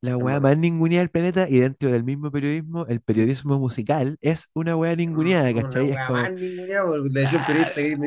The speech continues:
Speaker 2: periodista musical y dice, "Ay, esta weá", ¿cachai? No, sí, y es verdad. Y, eh, puta, de eso mismo, ¿cachai? Nace como el, el, esta sensación de paternalismo de los, de los medios que son más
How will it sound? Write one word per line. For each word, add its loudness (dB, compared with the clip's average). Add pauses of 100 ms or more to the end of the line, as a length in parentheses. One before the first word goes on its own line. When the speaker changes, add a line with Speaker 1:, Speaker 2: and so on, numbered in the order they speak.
Speaker 2:
periodista -2
musical 4
y 0
dice, -4
"Ay, -4
esta -8
weá", -2 (840)
¿cachai? -2 (200)
No, 2
sí, -4
y 2
es -4
verdad. -2
Y, -6
eh, -2 (1120)
puta, 2
de -4
eso -2
mismo, 0
¿cachai? 0
Nace 0
como -2
el, -4
el, -6 (200)
esta -6
sensación -2
de 2
paternalismo 0
de 0
los, -2
de -6
los -6
medios 0
que -10
son -2
más 2